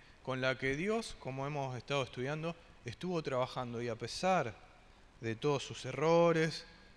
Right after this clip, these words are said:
de todos sus, eh, pecados, de todas sus artimañas, sus engaños, Dios fue fiel. ¿Por qué? Porque tiene un pacto con esta familia, ¿sí? Y está armando todo el terreno, todo el escenario para que esta familia vuelva a unirse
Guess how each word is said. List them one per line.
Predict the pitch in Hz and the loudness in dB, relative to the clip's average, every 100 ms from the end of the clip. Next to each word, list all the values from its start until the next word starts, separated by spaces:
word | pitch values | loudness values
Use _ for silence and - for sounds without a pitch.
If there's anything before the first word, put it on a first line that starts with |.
| - | -8
de | 110 | -8
todos | - 127 123 113 | -4 -4 -2 -4
sus, | - 117 110 107 - - | -6 -6 -6 -8 -12 -14
eh, | - 110 | -12 -10
pecados, | 120 - 151 156 151 147 143 - - - | -8 0 4 4 2 -2 -4 -10 -18 -14
de | 117 | -14
todas | 110 131 123 | -8 -8 -8
sus | - 113 110 - - | -8 -10 -10 -14 -12
artimañas, | 117 110 113 147 175 180 180 | -12 -10 -8 -4 -4 -4 -4
sus | - 120 117 | -8 -12 -10
engaños, | 110 131 165 185 208 214 - - - - - - | -8 -2 0 0 -2 -4 -8 -20 -20 -20 -20 -6
Dios | 131 151 160 - - - | -2 -2 -2 -10 -20 -12
fue | 117 | -10
fiel. | - 139 156 185 202 - - - | -4 0 2 2 -4 -14 -20 -12
¿Por | 117 | -8
qué? | 113 117 | -4 -4
Porque | 104 107 110 | -4 -6 -6
tiene | 147 | -4
un | 160 | -2
pacto | 139 196 - 110 | 0 0 0 -8
con | 98 98 | -8 -12
esta | 90 | -14
familia, | 92 98 98 92 95 92 92 | -14 -14 -14 -14 -18 -20 -20
¿sí? | - 113 139 - - - - - | -14 -12 -14 -16 -20 -20 -20 -4
Y | 117 147 143 - - | 0 0 -2 -8 -6
está | 117 - 139 143 135 - - - - | -6 0 2 2 -2 -12 -20 -20 -4
armando | 123 135 151 156 139 | -2 0 -2 -2 -2
todo | 160 165 160 | 0 0 0
el | 143 | -2
terreno, | 139 147 151 143 | -4 -4 -4 -4
todo | 165 175 | -2 0
el | 147 | 0
escenario | 117 127 127 131 131 | -2 -6 -6 -4 -6
para | 113 113 | -4 -6
que | 110 | -6
esta | 104 113 | -10 -12
familia | 117 113 123 123 | -8 -8 -4 -2
vuelva | 117 123 117 117 | -2 -2 -2 -2
a | |
unirse | 113 156 185 - 208 | -2 -4 -4 -6 -8